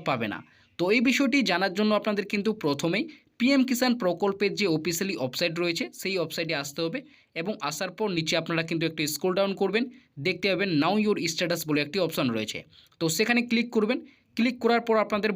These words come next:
বর্তমানে রেজিস্ট্রেশন নম্বর দিয়ে আপনাদের কিন্তু সেটিকে log in করতে হবে এবং log in করার পরেই আপনারা কিন্তু কুড়ি নং কিস্তির পেমেন্ট স্ট্যাটাসের আপনারা কিন্তু স্ট্যাটাসটি দেখতে পাবেন। তো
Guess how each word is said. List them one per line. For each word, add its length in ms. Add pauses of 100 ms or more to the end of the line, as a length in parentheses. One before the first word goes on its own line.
বর্তমানে 360
রেজিস্ট্রেশন 560
নম্বর 260
দিয়ে 140
আপনাদের 320
কিন্তু 180
সেটিকে 380 (100)
log 180
in 60 (100)
করতে 240
হবে 160 (380)
এবং 180 (120)
log 180
in 140
করার 260
পরেই 280
আপনারা 260
কিন্তু 140 (100)
কুড়ি 220
নং 160
কিস্তির 300 (100)
পেমেন্ট 260 (160)
স্ট্যাটাসের 440 (280)
আপনারা 340
কিন্তু 160 (160)
স্ট্যাটাসটি 440
দেখতে 320
পাবেন। 200 (400)
তো 20